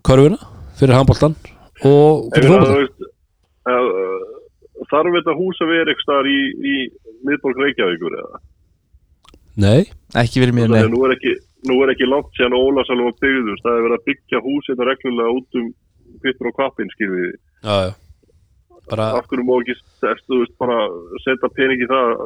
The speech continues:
Speaker 2: frá ríkinu að steppa upp það bara og,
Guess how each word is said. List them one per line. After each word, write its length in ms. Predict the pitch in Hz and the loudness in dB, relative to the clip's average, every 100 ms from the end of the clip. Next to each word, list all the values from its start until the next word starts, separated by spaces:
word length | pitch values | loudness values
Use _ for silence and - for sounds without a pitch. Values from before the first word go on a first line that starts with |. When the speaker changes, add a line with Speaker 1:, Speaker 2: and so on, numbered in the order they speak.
| - - | -12 -16
Speaker 2:
frá 220 | _ 127 123 123 95 - - _ _ _ _ _ - | _ -2 0 0 -4 -14 -20 _ _ _ _ _ -6
ríkinu 460 | 123 131 - 113 | -4 -4 -4 -2
að 140 | 107 - | -4 -4
steppa 320 | 135 127 131 | -6 -4 -8
upp 80 | - | -6
það 220 | 135 127 | -4 -2
bara 220 | 117 101 | -2 -2
og, 260 | 101 104 101 | -2 -2 -4